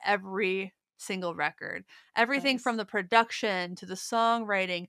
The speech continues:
Speaker 1: to the vocals, Molly Rankin's vocals and their guitars, and the <laughs> drumming too, uh, because they have a really terrific drummer <laughs> named, uh, Sheridan, and they're just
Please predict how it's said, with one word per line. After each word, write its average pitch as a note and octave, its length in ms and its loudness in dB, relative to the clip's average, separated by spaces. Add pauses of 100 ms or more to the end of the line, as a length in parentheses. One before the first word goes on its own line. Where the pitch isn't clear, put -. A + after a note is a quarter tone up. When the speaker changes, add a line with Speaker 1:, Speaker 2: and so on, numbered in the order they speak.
(280)
Speaker 1:
to B3 100 -8
the G#3 140 -4
vocals, G3 640 0
Molly G3 200 2
Rankin's G3 360 -2
vocals F#3+ 480 0 (260)
and G3 140 -4
their F#3+ 100 0
guitars, F#3 800 -2 (840)
and B3 140 0
the B3+ 60 0
<laughs> - 0 -
drumming A#3+ 580 4
too, A#3+ 420 0 (300)
uh, F3+ 340 6 (180)
because G3+ 300 -4
they G3+ 120 -2
have F#3 240 0
a F#3 80 -2
really F3+ 280 -6
terrific F3+ 580 -6 (220)
drummer F3 440 -2 (100)
<laughs> - 120 -20
named, F3 300 -8 (380)
uh, F3 120 2
Sheridan, G#3 680 0 (460)
and G3 280 0
they're G3 140 0
just F#3+ 240 -8